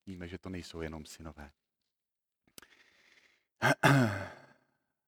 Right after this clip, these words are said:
Takže nemůžeme rozhodovat za děti v jejich dospělosti, ale můžeme jim dát dobré základy a naučit je té dovednosti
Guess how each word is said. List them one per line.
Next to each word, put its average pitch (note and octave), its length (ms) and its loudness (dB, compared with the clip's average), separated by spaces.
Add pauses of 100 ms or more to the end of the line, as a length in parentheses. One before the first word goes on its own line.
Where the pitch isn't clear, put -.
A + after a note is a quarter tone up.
(1400)
Takže A2+ 240 0
nemůžeme D3+ 720 6
rozhodovat B2 580 6
za A2+ 120 4
děti A#2 280 2
v G#2+ 60 -2
jejich A2 220 6
dospělosti, G#2+ 880 0 (200)
ale G#2+ 160 6
můžeme A#2 360 2
jim A#2+ 140 2
dát A2 300 2
dobré C3 320 8
základy B2+ 640 6 (400)
a F#2+ 60 -6
naučit B2+ 440 2
je C3+ 100 6
té C3 180 8
dovednosti A#2+ 840 2